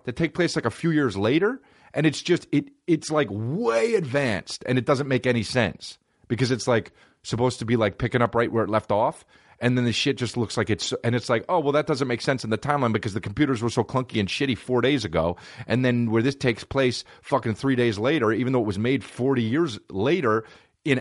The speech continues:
actual Earth, in real life, here we are in Hollywood, the shit looks so advanced. I don't like that.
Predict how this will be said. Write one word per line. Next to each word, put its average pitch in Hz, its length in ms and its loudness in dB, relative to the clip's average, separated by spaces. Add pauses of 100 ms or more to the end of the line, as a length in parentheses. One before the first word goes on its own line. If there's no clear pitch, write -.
actual 131 500 0
Earth, 90 380 -2 (240)
in 110 180 0
real 160 180 0
life, 107 240 0
here 190 280 0
we 104 160 0
are 87 300 0 (420)
in 117 80 -2
Hollywood, 113 640 0 (240)
the 135 80 0
shit 165 240 0
looks 165 180 0
so 156 240 0
advanced. 143 540 -2 (180)
I 143 80 2
don't 147 140 0
like 147 200 0
that. - 200 -6